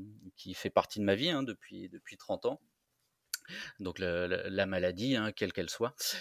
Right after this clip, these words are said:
Euh, donc voilà, merci, euh, merci à toi de, de me permettre de, de m'exprimer et peut-être, comme tu le dis, euh, d'apporter des, des réponses ou, euh, un, un message différent, euh,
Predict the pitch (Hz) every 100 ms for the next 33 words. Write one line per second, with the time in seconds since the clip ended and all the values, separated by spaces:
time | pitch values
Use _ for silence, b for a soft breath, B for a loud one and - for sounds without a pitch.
0 | B - 95 90 92 101 98 - 85 101
1 | 104 - 117 107 104 110 - - 117 -
2 | 113 120 113 98 98 98 98 101 101 101
3 | 95 98 98 92 - 98 107 101 101 95
4 | 92 104 104 - 110 101 123 120 - -
5 | 110 - 104 104 107 98 110 117 95 B
6 | B B B _ 104 - 107 123 110 101
7 | 101 104 104 110 - 120 123 - 104 101
8 | 98 95 98 101 101 98 98 110 107 113
9 | - 127 110 104 120 - 113 107 113 113
10 | 101